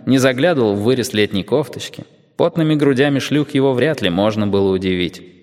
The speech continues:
Так что они спокойно заговаривали с этим дряхлым оборванцем, не отказываясь пропустить с ним по стаканчику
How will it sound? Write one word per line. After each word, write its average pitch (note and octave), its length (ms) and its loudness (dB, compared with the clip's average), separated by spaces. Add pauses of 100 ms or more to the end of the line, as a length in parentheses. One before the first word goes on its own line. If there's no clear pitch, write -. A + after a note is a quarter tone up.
(300)
Так - 220 -4
что D#3+ 260 0
они C#3+ 260 2
спокойно C#3 640 0
заговаривали A#2 600 0
с - 120 -2
этим A2 240 -2
дряхлым A2 420 0
оборванцем, F#2 680 -2 (260)
не C#3+ 160 2
отказываясь B2 560 0
пропустить F#2 540 -4
с - 80 -8
ним G#2+ 180 -2
по G2 180 -8
стаканчику - 920 -6